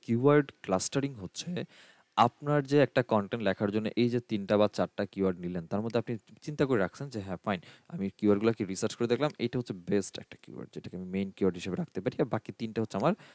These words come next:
সাবসিডিয়ারি কিওয়ার্ড।" ওকে, এখন, আহ, এই চারটা কিওয়ার্ডকে এমনভাবে কম্বাইন করে একটা সেন্টেন্সে ট্রান্সফার করা। কিওয়ার্ড ক্লাস্টারিং হচ্ছে এই চারটা বা পাঁচটা কিওয়ার্ডকে এমনভাবে কম্বাইন করা এবং একটা সেন্টেন্সে রূপদান করা,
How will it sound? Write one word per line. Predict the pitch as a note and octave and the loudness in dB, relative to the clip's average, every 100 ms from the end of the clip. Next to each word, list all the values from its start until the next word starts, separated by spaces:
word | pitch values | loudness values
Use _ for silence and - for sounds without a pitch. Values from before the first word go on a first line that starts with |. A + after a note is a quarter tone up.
| _ | _
সাবসিডিয়ারি | - G#2 - G2+ F2+ F2+ F2+ | 0 0 0 -2 2 2 2
কিওয়ার্ড।" | - E2+ D#2 | 0 0 0
ওকে, | - F#2 E2+ - _ - - - - _ _ | -2 -6 -8 -8 _ -18 -18 -20 -20 _ _
এখন, | D3+ - C#3+ A#2+ - | 2 4 0 -2 -4
আহ, | F#2 F2 E2+ - _ _ | 0 0 0 -4 _ _
এই | - F3 E3 _ | 2 2 0 _
চারটা | - - _ D3+ | 2 2 _ 0
কিওয়ার্ডকে | - D3 C3+ G#2 _ F2 E2+ - | 2 2 2 2 _ -8 -6 0
এমনভাবে | G#2+ B2+ C#3 C3 G#2+ B2 C#3+ - | 2 2 -2 -4 -4 0 0 0
কম্বাইন | G#2 F#2 F#2 G#2+ B2 | -2 -2 0 0 -2
করে | A#2+ A#2 F2 | -2 0 2
একটা | E2 A2 | 0 -4
সেন্টেন্সে | - - A#2 - C#3 C3 C3 | -4 -4 -4 -6 -10 -6 -6
ট্রান্সফার | - F#2 - F#2+ F#2 | -2 -4 -4 -4 -2
করা। | - E2 - _ _ _ _ | -2 -6 -6 _ _ _ _
কিওয়ার্ড | E2+ F#2+ - | 2 2 2
ক্লাস্টারিং | F#2+ - A2 | -2 -2 -4
হচ্ছে | A2+ - D#3+ | -4 0 2
এই | C#3+ | 2
চারটা | - G2 - A2 | 2 0 4 2
বা | G#2+ | 2
পাঁচটা | - G2+ - | 0 -4 -6
কিওয়ার্ডকে | - G#2 G2+ - D#3 G#3 - - _ _ G2+ | -6 -4 -4 0 2 2 -2 -20 _ _ 0
এমনভাবে | A2 B2+ B2 C3 D3 | 2 2 2 2 2
কম্বাইন | - G#2 G2 G2+ A2 | 2 0 2 0 0
করা | - F#2 E2+ | 0 2 4
এবং | F2+ F#2 | 2 -2
একটা | - | -6
সেন্টেন্সে | - G#2+ G#2 B2+ B2 A2+ | -4 -4 -4 -8 -4 -2
রূপদান | G2 F#2 F#2+ | -2 -2 -4
করা, | - F2 E3+ | 0 0 2